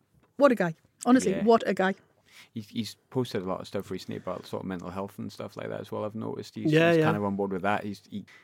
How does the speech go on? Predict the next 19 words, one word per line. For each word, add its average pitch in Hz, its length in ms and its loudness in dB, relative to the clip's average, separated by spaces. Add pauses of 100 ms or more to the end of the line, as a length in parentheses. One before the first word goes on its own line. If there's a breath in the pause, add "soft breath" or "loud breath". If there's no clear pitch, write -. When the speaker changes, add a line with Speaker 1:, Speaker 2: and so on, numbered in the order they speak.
(140 soft breath)
Speaker 2:
he 110 120 -10
just 120 180 -2
spreads - 260 2
himself 117 340 0
all 110 80 2
over, 110 160 0
but 98 120 -4
never 92 200 -2
wants 90 160 -4
to - 40 -14
be 95 60 -6
at 87 60 -8
the - 80 -6
forefront. 98 480 -6
So - 160 -10
it - 80 -14
seems 98 240 -10
Gary 95 200 -6
Bennett. - 260 -12